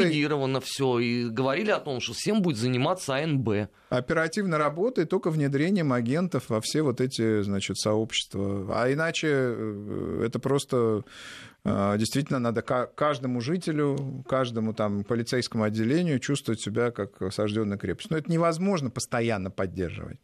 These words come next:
Speaker 2: понимаете. Поэтому это должны быть рабо-, должны работать профессионалы, спецслужбы, значит, внед-, внедрять агентов, получать специальную информацию из специальных сред.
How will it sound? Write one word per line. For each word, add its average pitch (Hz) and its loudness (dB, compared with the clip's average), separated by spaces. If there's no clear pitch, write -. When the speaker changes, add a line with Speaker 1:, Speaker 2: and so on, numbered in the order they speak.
Speaker 2:
понимаете. - -10
Поэтому 131 0
это 254 0
должны 165 0
быть - -2
рабо-, 120 -2
должны 147 0
работать 165 -2
профессионалы, 139 0
спецслужбы, 156 0
значит, 131 -2
внед-, 120 0
внедрять 143 0
агентов, 135 -4
получать 135 0
специальную 151 0
информацию 123 0
из - -4
специальных 131 -2
сред. 98 -4